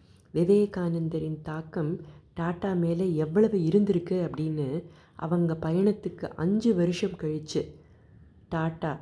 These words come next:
சுவாமி விவேகானந்தருக்கு எழுதின ஒரு லெட்டர் மூலமா நமக்கு தெரிய வருது. அந்த லெட்டர்ல அவர் அப்படி என்னதான் எழுதினார்? அதை அடுத்த பகுதியில பார்க்கலாம். இன்னையோட பதிவுல நமக்கான பாடம் என்னன்னு பார்த்தா,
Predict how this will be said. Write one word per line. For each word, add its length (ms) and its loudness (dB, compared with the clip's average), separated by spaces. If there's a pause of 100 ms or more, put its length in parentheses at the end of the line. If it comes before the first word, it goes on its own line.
(160)
சுவாமி 480 2
விவேகானந்தருக்கு 1080 0
எழுதின 440 2
ஒரு 160 0
லெட்டர் 480 0
மூலமா 300 0
நமக்கு 360 -4
தெரிய 260 -2
வருது. 300 -4 (920)
அந்த 280 4
லெட்டர்ல 720 2 (160)
அவர் 200 0
அப்படி 320 -2
என்னதான் 520 0
எழுதினார்? 600 -2 (420)
அதை 140 -2
அடுத்த 320 -2
பகுதியில 400 -2
பார்க்கலாம். 520 -4 (720)
இன்னையோட 420 8
பதிவுல 420 0
நமக்கான 540 -2
பாடம் 480 0
என்னன்னு 420 0
பார்த்தா, 340 -4